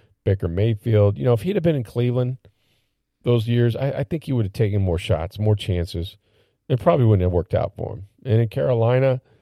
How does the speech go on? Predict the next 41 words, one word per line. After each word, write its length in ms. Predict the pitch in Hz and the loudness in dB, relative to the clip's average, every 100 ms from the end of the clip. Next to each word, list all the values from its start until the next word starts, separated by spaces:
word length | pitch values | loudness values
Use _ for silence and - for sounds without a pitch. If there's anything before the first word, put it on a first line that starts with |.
| _ _ _ | _ _ _
sort 240 | - 139 135 | -4 2 2
of 60 | |
the 60 | 120 | 2
same 200 | 131 120 | 0 -2
thing. 260 | 110 117 120 | 2 0 2
Then 100 | 113 | 2
he 60 | 113 | 2
got 140 | 107 | 2
hurt 400 | 101 110 110 - - | 4 4 4 2 -2
and 100 | 107 | -2
he 60 | |
couldn't 200 | 101 107 | 0 -2
play. 460 | 98 101 101 104 110 _ _ _ _ _ _ | 0 2 4 4 0 _ _ _ _ _ _
Um, 380 | - 98 92 98 | -2 0 2 2
went 120 | 127 131 | 0 4
to 60 | |
the 80 | 120 | 4
Rams 300 | 110 123 127 | 6 4 2
and 80 | 107 | 0
just 160 | 104 | -2
played 200 | - 104 | 2 2
ball, 380 | 90 92 - 101 123 | 6 6 6 0 -4
you 120 | 101 | 2
know, 240 | 98 98 101 | 4 4 2
and, 180 | 92 | 0
and 200 | - 92 | -4 -2
managed 280 | 95 120 110 | 0 2 2
to 80 | 110 | 2
win 160 | 104 113 | 2 2
a 180 | 107 107 | 2 0
game, 360 | 101 92 95 | 0 0 0
but, 200 | 95 101 | 0 -2
like, 160 | 92 87 | -2 -4
started 380 | - 101 92 - | 2 4 4 0
five. 480 | 95 90 78 90 - _ _ _ _ _ _ _ - - | 0 0 -2 -4 -10 _ _ _ _ _ _ _ -20 -10
Um, 320 | 82 85 85 | -4 -2 -2
just 200 | 90 95 | -4 -4
didn't 160 | 104 95 | -2 -2
get 100 | 87 | -2
it 120 | 82 | -2
done. 260 | 98 101 90 | -2 -2 -2